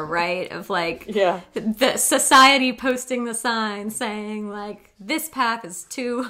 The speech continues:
Speaker 2: <laughs> it's too hard.
Speaker 1: <laughs>
Speaker 2: Don't, you
Speaker 1: Yeah.
Speaker 2: don't wanna take
Speaker 1: Yeah.
Speaker 2: this path." And you're
Speaker 1: Yeah.
Speaker 2: brave enough to take it anyway. And
Speaker 1: Yeah.
Speaker 2: there's this amazing reward. Like, that path
Speaker 1: Yeah.
Speaker 2: gives you this breathtaking view.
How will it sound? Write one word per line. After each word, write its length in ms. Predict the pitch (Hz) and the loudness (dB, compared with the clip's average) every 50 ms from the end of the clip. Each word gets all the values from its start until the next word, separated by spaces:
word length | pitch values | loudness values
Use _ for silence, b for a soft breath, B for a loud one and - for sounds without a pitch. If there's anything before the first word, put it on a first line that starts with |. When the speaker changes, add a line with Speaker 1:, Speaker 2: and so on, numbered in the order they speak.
| - - | -10 -18
Speaker 2:
<laughs> 140 | _ _ _ | _ _ _
it's 300 | 359 349 - - - - | -12 -6 -6 -4 -4 -4
too 340 | - - - 330 320 320 220 | -6 -4 -2 0 0 0 2
hard. 340 | - 277 240 208 190 196 190 - | 2 2 2 2 0 -2 -4 -4
Speaker 1:
<laughs> 40 | |
Speaker 2:
Don't, 340 | - 262 269 - - - - | -2 0 0 0 -2 -4 -8
you 140 | - 294 320 | -6 -2 2
Speaker 1:
Yeah. 100 | 269 208 | 4 6
Speaker 2:
don't 100 | 175 156 | 6 6
wanna 240 | 226 240 233 214 220 | 4 2 -2 -2 -4
take 240 | 247 - - 247 240 | -4 -6 -6 -4 0
Speaker 1:
Yeah. 160 | 196 180 - | 0 0 0
Speaker 2:
this 40 | - | 0
path." 240 | 202 180 175 160 B 508 523 B B B 605 523 B - | -4 -6 -4 -2 B -2 -2 B B B -10 -10 B 0
And 200 | 277 269 262 262 | 0 2 2 2
you're 180 | 254 214 196 | 4 4 4
Speaker 1:
Yeah. 60 | 175 | 2
Speaker 2:
brave 400 | 214 - 233 254 269 269 294 269 269 | 0 -2 -4 -4 -2 -2 -2 -2 -4
enough 260 | 294 277 269 269 269 | -2 0 0 0 -2
to 100 | 277 294 | -4 -8
take 240 | - - 269 262 262 | -4 -2 -4 -2 -2
it 100 | 262 226 | -4 -4
anyway. 800 | 240 240 233 233 226 220 220 214 214 208 202 202 202 208 214 - - | -4 -4 -4 -6 -6 -6 -6 -6 -6 -6 -6 -8 -8 -8 -8 -8 -8
And 560 | - - 220 220 220 214 214 214 220 220 220 208 | -8 -6 -4 -4 -4 -6 -6 -8 -8 -8 -10 -10
Speaker 1:
Yeah. 240 | - 277 277 202 202 | -4 2 2 2 4
Speaker 2:
there's 220 | - 262 262 247 208 | 4 2 -2 -2 -4
this 180 | 214 254 - | -6 -6 -6
amazing 960 | 247 240 220 226 226 226 226 233 220 190 226 226 220 220 220 220 214 214 208 - - | -6 -6 -4 -4 -4 -4 -4 -6 -6 -6 -8 -8 -8 -8 -8 -10 -10 -12 -14 -14 -14
reward. 640 | - 202 202 190 180 175 175 185 175 160 156 151 160 | -10 -8 -8 -8 -8 -8 -8 -8 -8 -10 -10 -10 -12
Like, 180 | 175 165 160 | -12 -14 -10
that 220 | - - 156 - - | -10 -10 -10 -10 -10
path 260 | 196 214 180 170 175 | -8 -6 -6 -6 -4
Speaker 1:
Yeah. 200 | 208 190 160 - | -2 -2 -2 -2
Speaker 2:
gives 260 | 214 - 196 214 208 202 | -2 -6 -8 -8 -8 -12
you 80 | 202 190 | -12 -10
this 280 | 180 175 170 - - 214 | -8 -8 -8 -8 -10 -12
breathtaking 880 | 214 202 - 190 175 175 - - - 202 170 - 180 170 170 175 160 | -14 -12 -8 -10 -10 -10 -12 -14 -14 -14 -12 -10 -12 -12 -12 -14 -14
view. 400 | - 165 160 151 147 151 160 | -14 -14 -14 -14 -14 -16 -16